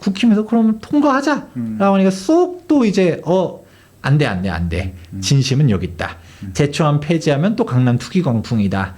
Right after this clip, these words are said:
Speaker 2: 음.
Speaker 1: 김윤덕 장관께서 직접 얘기했죠. 김윤덕 장관님은 또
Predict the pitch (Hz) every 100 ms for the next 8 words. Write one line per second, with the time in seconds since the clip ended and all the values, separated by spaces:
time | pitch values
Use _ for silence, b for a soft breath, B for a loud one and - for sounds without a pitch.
0 | B 95 92 - 165 180 180 175 170 160
1 | 135 135 131 127 151 156 127 156 135 104
2 | 101 101 - 233 - 202 220 214 202 165
3 | 170 160 156 160 311 311 294